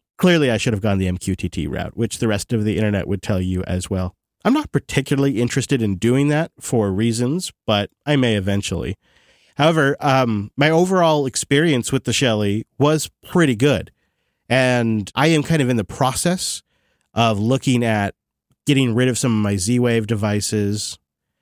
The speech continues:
I am considering when I get back from my September West Coast tour,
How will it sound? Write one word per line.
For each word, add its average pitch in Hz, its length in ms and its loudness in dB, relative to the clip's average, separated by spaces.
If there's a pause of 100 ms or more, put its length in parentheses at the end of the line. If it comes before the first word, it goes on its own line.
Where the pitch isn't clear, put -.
(360)
I 110 80 0
am 110 400 0
considering 156 560 2
when 139 100 2
I 131 60 2
get 123 160 0
back 131 220 0
from 127 180 0
my 110 120 2
September 123 480 0
West 117 240 -2
Coast 113 260 -2
tour, 110 400 0